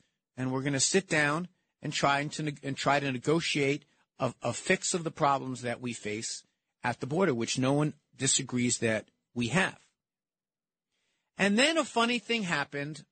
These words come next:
on the way to the forum. A funny thing happened is that, as that suddenly the line stopped being,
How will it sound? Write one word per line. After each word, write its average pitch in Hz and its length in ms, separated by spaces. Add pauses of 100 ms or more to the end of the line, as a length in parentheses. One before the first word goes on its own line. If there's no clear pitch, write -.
(160)
on 139 140
the 143 80
way 131 180
to - 140
the 135 80
forum. - 360 (1000)
A 147 120
funny 220 260
thing 233 220
happened 185 520
is 196 140
that, 165 180
as 143 280
that 151 360
suddenly 226 540
the 160 160
line 156 360
stopped - 460
being, 147 480